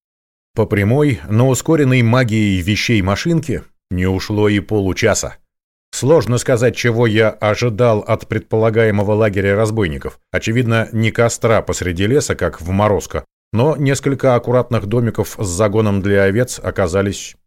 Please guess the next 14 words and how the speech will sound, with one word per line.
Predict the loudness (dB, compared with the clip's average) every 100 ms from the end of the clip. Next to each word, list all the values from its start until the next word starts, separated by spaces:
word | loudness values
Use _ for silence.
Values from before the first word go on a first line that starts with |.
| _
неожиданностью. | -4 0 0 0 -2 -4 -6 -8 -10 -10 _ _ _ _ _
Возле | 0 0 2 0
примыкающего | 0 0 0 2 2 0 -2 -2
к | 0
загону | 0 2 0
здания | 0 0 2 0 -2 _ _ 0
пара | 2 4
мужиков | 2 0 0 -2
с | -2
топорами | -4 0 2 2 2
на | 0
земле | 0 0 0 0 0 -2
разделывали | 0 0 0 0 2 2 0
тело. | -2 -2 0 2 -2